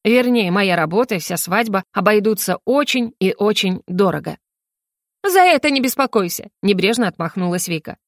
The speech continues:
«У Димулечки бабок столько, что можно свернуть их трубочками и утыкать статую свободы с ног и до факела. Но имей в виду, если лажанёшь, в этой стране ты больше ни одной свадьбы не организуешь,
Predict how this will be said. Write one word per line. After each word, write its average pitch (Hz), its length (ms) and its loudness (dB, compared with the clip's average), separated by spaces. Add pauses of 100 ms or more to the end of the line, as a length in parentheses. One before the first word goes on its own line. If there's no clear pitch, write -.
«У 381 80 2
Димулечки 339 520 0
бабок 247 360 0
столько, 330 380 -2
что 226 180 -4
можно 254 240 -2
свернуть 254 420 -2
их 208 120 -2
трубочками 240 760 -4
и 285 100 0
утыкать 294 380 -2
статую 262 380 -2
свободы 254 440 0
с - 120 -2
ног 294 280 2
и 247 80 2
до 233 140 2
факела. 208 480 -4 (100)
Но 202 80 0
имей 214 340 2
в 220 60 -2
виду, 190 320 -4
если 233 440 0
лажанёшь, 196 680 0
в 233 100 -2
этой 277 200 2
стране 262 400 0
ты 269 100 -2
больше 247 300 0
ни 233 100 2
одной 247 280 0
свадьбы 247 440 0
не 233 120 2
организуешь, 208 680 -2